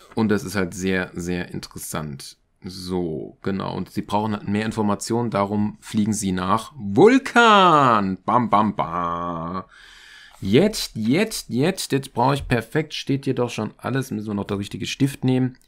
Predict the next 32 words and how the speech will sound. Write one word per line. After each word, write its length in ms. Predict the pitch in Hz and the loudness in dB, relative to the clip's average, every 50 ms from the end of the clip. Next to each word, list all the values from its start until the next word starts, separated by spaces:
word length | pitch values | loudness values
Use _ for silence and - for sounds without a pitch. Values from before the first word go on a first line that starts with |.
| _ _ _ _ _ | _ _ _ _ _
Sie 160 | - - 113 | -4 -4 -4
fliegen 240 | 110 - 151 156 147 | -2 -2 -2 0 2
nach 200 | 135 120 117 - | 2 2 2 2
Vulkan, 540 | 110 131 156 180 175 - - 95 87 90 95 | 4 8 8 8 6 4 -2 -2 -2 -2 -4
aber 420 | - - 90 98 95 90 90 92 | -6 -6 -2 -2 -2 -2 -2 2
Vulkan 720 | 107 160 214 233 220 220 - - 107 101 110 123 - - - | 4 4 6 6 2 0 -4 -2 0 0 0 0 -4 -4 -4
heißt 280 | 107 110 110 - _ | -4 -2 -2 -2 _
nur 140 | 117 113 110 | 0 2 2
Niva 840 | 107 107 104 98 95 92 87 95 135 147 127 113 117 135 151 170 - - - - - - - - - - - _ _ _ _ | 2 2 0 0 -2 -2 4 4 6 8 8 8 8 6 4 2 -4 -14 -20 -20 -20 -20 -20 -20 -20 -20 -20 _ _ _ _
und 640 | - 156 160 156 139 127 123 127 139 156 147 - - _ _ _ | 8 10 12 12 12 10 10 6 4 2 0 -4 -10 _ _ _
das 240 | _ 123 120 117 - | _ -4 -4 -2 0
liegt 340 | 117 110 104 - _ _ - | -2 -2 -2 -4 _ _ 0
daran, 440 | 139 143 151 143 120 110 110 110 104 | 2 4 4 2 2 2 0 0 0
dass 140 | 107 101 | -2 -4
sich 120 | 104 101 - | -6 -10 -6
die 80 | - | -6
Romulaner 760 | 95 90 92 92 92 90 95 92 98 123 147 160 160 143 123 | -6 -4 -4 -4 -4 -2 -2 0 2 2 2 2 2 0 0
und 120 | 107 98 101 | -2 -2 -4
die 60 | 95 | -2
Vulkanier 680 | 92 95 98 - - - 131 135 135 123 104 101 104 | -2 -4 -4 -4 -2 -2 0 2 2 0 0 -2 -4
als 260 | - 90 85 - - - | -6 -8 -8 -8 -10 -10
Volk 440 | - - - 120 113 110 113 - | -10 -2 2 4 4 4 2 2
wieder 160 | 117 113 113 107 | 0 -2 -2 -2
vereint 580 | - - 117 - - - 127 135 139 135 139 | -2 -4 -4 -2 0 0 2 2 2 2 0
haben 300 | - 92 87 87 90 90 - _ _ | 0 -2 0 0 -2 -4 -6 _ _
durch 400 | - 131 120 120 131 131 - - - - - - | 4 4 6 6 4 2 0 -8 -16 -20 -20 -18
Spocks 520 | _ - - - _ 139 127 127 - - - | _ -10 -10 -4 _ 0 0 0 0 -8 -2
Auswirkung. 640 | - 117 120 127 127 - 104 98 87 - 87 82 - - - - _ | 0 2 2 2 0 0 -2 -2 -2 -2 -6 -6 -8 -14 -20 -14 _
Somit 400 | - - 175 165 160 - - - | 2 4 4 4 4 0 -2 -6
erfahren 800 | - 110 110 - - - - 185 202 208 202 180 143 120 110 | -8 -8 -8 -10 -12 -4 0 2 2 4 2 2 0 -2 -4
wir 120 | 104 101 - | -4 -6 -6
gleichzeitig, 880 | - - 127 156 190 180 - - - 85 87 - 127 165 170 - - | -2 -2 0 0 0 -2 -4 -4 -4 -4 -2 0 0 -2 -2 -4 -12